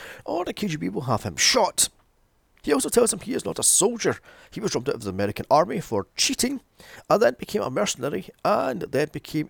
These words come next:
a cheap arms dealer. So, ouch. Mm. Back to Bond in Austria, where Bond takes Kara sightseeing, as you do,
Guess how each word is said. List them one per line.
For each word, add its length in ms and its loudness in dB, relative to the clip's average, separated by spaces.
a 80 -8
cheap 460 -6
arms 300 4
dealer. 400 4
So, 600 -2
ouch. 440 2
Mm. 200 -10
Back 200 -2
to 160 -4
Bond 420 0
in 220 -2
Austria, 460 0
where 200 -2
Bond 420 -2
takes 460 -4
Kara 540 -2
sightseeing, 760 0
as 220 -10
you 80 -14
do, 200 -4